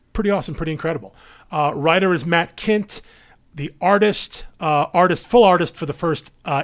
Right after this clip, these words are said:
eight issues was Tyler Jenkins. Uh, starting with issue nine, his wife Hillary came on as colorist, uh, and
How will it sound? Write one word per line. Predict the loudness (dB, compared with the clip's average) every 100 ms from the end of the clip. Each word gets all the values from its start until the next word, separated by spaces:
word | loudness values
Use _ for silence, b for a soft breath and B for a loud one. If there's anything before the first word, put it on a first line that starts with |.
| -2
eight | 0 0
issues | -2 -4 -6 -6 -10 b b b -6
was | -6 -4
Tyler | -4 -4 -4
Jenkins. | -4 -4 -4 -6 -6 -10 -12 b b
Uh, | -10 -8
starting | -4 -4 -2
with | -4 -6
issue | -8 -8 -6
nine, | -6 -4 -2 -2 -2 -4
his | -4 -6 -8
wife | -4 -2 -2 -4
Hillary | -4 -2 0 -2 -6 B B B
came | -8 -4 -2
on | -2
as | -4
colorist, | -6 -4 -2 -4 -8 -12 b b b
uh, | -6 -4
and | -2 -2 -4 -12